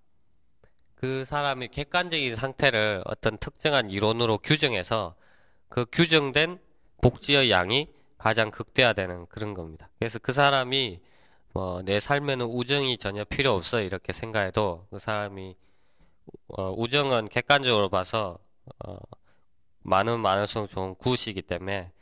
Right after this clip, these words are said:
이렇게 은둔자의 삶을 살고 있는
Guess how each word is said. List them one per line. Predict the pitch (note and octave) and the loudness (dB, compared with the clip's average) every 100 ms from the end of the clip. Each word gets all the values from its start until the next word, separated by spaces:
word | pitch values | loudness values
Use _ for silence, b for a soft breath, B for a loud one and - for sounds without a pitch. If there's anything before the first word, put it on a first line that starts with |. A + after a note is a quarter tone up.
| _ _ _ _ _ - | _ _ _ _ _ -12
이렇게 | - | -8
은둔자의 | - A2+ A2 B2 B2 B2 A2+ | -6 -4 -4 0 4 4 2
삶을 | - G2 G2+ G#2 | 0 -4 -2 -4
살고 | G2+ G#2+ G#2 G#2 | -2 -4 -2 -6
있는 | G2 F#2+ F#2 F2+ | -8 -10 -12 -18